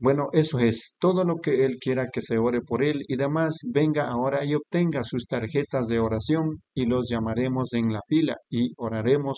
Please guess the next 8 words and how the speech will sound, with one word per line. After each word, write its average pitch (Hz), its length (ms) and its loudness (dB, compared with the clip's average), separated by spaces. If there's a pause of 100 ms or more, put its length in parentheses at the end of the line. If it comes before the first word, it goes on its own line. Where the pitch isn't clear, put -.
por 113 160 -4
ustedes 147 640 -2
y 117 160 0
haremos 113 440 0
todo 165 280 -2
lo 160 140 -4
que 156 100 -6
podamos. 107 680 -8